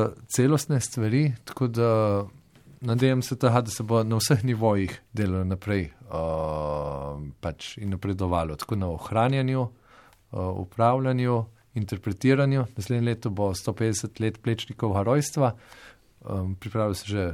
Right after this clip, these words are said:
nove razstave, možno za neka nova razmišljanja, eh, in ja, jaz mislim, da je prihodnost za Ljubljano lepa.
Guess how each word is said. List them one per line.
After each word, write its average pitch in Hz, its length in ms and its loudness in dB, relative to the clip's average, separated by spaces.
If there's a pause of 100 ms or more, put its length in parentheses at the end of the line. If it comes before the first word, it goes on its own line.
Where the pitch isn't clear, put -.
(160)
nove 110 520 2 (280)
razstave, 120 640 2 (460)
možno 101 340 0
za 95 140 -4
neka 98 260 -2
nova 98 340 0
razmišljanja, 110 760 -2
eh, - 680 -18 (720)
in 107 640 -4 (560)
ja, 131 240 8 (160)
jaz 113 160 -2
mislim, 123 320 4
da 110 100 2
je 101 340 2 (500)
prihodnost 110 840 -2
za 92 300 -2 (840)
Ljubljano 95 680 -2
lepa. 90 360 -4